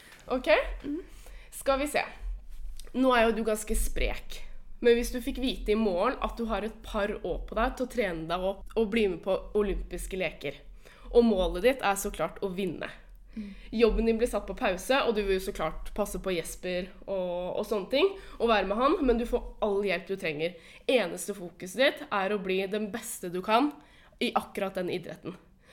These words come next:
Speaker 1: Du kan velge mellom sommer- og vinteridrett. Hvilken gren hadde du blitt med i,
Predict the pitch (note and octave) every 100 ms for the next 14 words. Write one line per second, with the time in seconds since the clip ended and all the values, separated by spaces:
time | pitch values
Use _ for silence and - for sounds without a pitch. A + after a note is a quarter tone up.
0 | - - A3+ B3 A3 F#3 F#3+ G3+ G#3+ G#3+
1 | F3 F3 F#3 F#3 C#3 - C3 - - -
2 | _ _ - - G3 A3+ A3 - A#3+ G3+
3 | F#3+ F#3 G#3 - G#3 F#3+ F#3+ G3 G#3+ -
4 | F3 E3